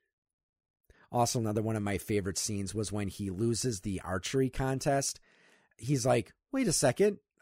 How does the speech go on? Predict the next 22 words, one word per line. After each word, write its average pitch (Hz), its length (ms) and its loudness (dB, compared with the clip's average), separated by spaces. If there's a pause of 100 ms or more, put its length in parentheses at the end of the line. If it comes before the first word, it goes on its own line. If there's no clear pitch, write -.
(120)
I 294 120 6
get 196 200 6
another 214 340 6
shot. 320 460 4 (340)
It's 240 160 0
in 349 160 4
the 269 100 2
script." 349 480 2
And 147 120 4
then 143 300 4
everyone, 143 420 4
you 135 80 2
know, 123 80 0
reaches 120 360 0
under 120 200 0
their 117 140 -4
chairs 104 440 0
and 104 140 -4
pulls 104 240 -8
out 107 240 0
their, 101 240 4
uh, 95 200 2